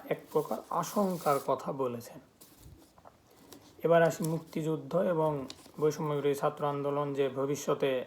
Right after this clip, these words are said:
তারা কোন সংবিধানের মাধ্যমে বাংলাদেশ পরিচালনা করতে চায় সেটার just দুটো পয়েন্ট আমি আপনাদের সামনে একটু আলোচনা করার চেষ্টা করছি। এখানে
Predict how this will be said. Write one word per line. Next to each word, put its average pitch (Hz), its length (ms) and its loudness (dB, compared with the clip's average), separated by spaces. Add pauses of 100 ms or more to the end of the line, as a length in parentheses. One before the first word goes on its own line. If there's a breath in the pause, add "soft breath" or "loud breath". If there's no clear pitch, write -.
(340)
তারা 131 240 0
কোন 156 220 -2
সংবিধানের 143 600 -2
মাধ্যমে 139 360 -4
বাংলাদেশ 135 420 -2
পরিচালনা 139 640 -2
করতে 139 360 -4
চায় 143 200 -4 (600 loud breath)
সেটার 175 380 4 (880)
just 156 440 2 (420)
দুটো 160 460 2
পয়েন্ট 131 320 -2
আমি 120 240 -8 (100)
আপনাদের 131 440 -6
সামনে 131 380 -8
একটু 123 240 -8
আলোচনা 127 360 -6
করার 123 240 -8
চেষ্টা 131 320 -8
করছি। 127 400 -8 (1080)
এখানে 175 400 -2